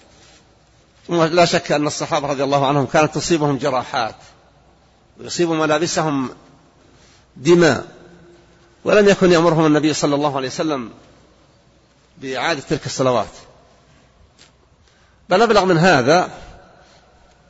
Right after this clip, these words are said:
إذا وجد في ثوبه نجاسة ولم يكن بإمكانه أن يخلع هذا الثوب ويتعذر عليه في هذا الوضع،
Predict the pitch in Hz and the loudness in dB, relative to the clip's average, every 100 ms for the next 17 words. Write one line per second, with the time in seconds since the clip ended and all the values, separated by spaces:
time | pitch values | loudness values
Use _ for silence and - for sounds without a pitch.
0 | _ _ _ _ _ _ _ _ _ _ | _ _ _ _ _ _ _ _ _ _
1 | - 131 143 190 185 160 170 156 190 208 | -8 -2 0 2 2 2 2 4 4 6
2 | 202 185 160 147 107 - 110 104 - - | 6 4 2 -2 -4 -8 -12 -14 -20 -20
3 | - _ _ _ _ _ _ _ _ _ | -20 _ _ _ _ _ _ _ _ _
4 | _ _ _ _ _ _ _ _ _ _ | _ _ _ _ _ _ _ _ _ _
5 | _ _ _ _ _ _ _ _ _ _ | _ _ _ _ _ _ _ _ _ _
6 | _ _ _ _ _ _ _ _ _ - | _ _ _ _ _ _ _ _ _ -12
7 | 170 165 202 208 208 185 180 180 180 196 | -2 0 2 2 0 0 0 0 -4 -2
8 | 185 175 160 180 202 165 127 143 143 127 | -2 -4 -4 -4 -2 0 2 2 0 -2
9 | - 139 101 - - _ _ _ _ _ | -4 -4 -4 -16 -20 _ _ _ _ _
10 | _ _ _ _ _ _ _ _ _ _ | _ _ _ _ _ _ _ _ _ _
11 | _ _ 117 107 147 180 170 156 175 156 | _ _ -20 -12 -4 -2 0 2 2 2
12 | 156 147 151 151 113 | 2 2 4 2 0